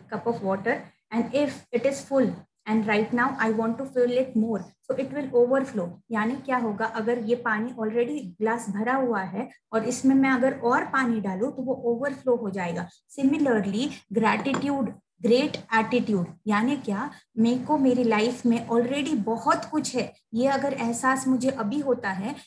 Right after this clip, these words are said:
तो अपने आप से मेरा एक एटीट्यूड change हो जाएगा लाइफ की तरफ, खुद की तरफ, हर एक aspect की तरफ लाइफ की।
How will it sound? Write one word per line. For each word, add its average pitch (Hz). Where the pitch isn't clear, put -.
तो 269
अपने 262
आप 262
से 320
मेरा 277
एक 269
एटीट्यूड 247
change 262
हो 233
जाएगा 180
लाइफ 240
की 262
तरफ, 214
खुद -
की 269
तरफ, 233
हर 269
एक 294
aspect 233
की 254
तरफ 196
लाइफ 196
की। 170